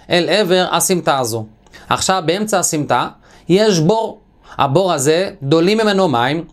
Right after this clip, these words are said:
בני החצרות. עכשיו כך, אם הבור היה קרוב לשניהם שמשתמשים בזה בנוחות, אז רשות שני החצרות שולטת על השטח הזה, אז אחת אוסרת על השנייה,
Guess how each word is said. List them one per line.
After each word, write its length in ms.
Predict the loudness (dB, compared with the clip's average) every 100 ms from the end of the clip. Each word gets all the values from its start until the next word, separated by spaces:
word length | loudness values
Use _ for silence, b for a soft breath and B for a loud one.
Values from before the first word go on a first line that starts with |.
| -4
בני 160 | 0
החצרות. 680 | 0 0 0 2 0 -2 -10 -20 -20 -20 B B
עכשיו 340 | -4 0 -2 -2
כך, 280 | -8 -10 -14 -16 B B -2
אם 240 | 0 0
הבור 360 | -2 0 0 0
היה 220 | 0 -2
קרוב 380 | -2 -2 0 -2
לשניהם 520 | -4 -2 0 0 0
שמשתמשים 600 | 0 0 0 0 2 2
בזה 360 | 2 2 2 0
בנוחות, 680 | 0 2 2 4 4 2 -2 -20 B B B B
אז 160 | -2
רשות 380 | -2 -2 0 -2
שני 180 | -2 -2
החצרות 520 | 0 -2 -2 0 0
שולטת 440 | 0 2 2 0 0
על 100 | -2
השטח 420 | 0 -2 -2 -4
הזה, 280 | -4 -4 -8 b b b b
אז 120 | -4
אחת 260 | -2 -2 -2
אוסרת 340 | -2 -2 -2
על 100 | -2
השנייה, 380 | -4 -2 -2 -2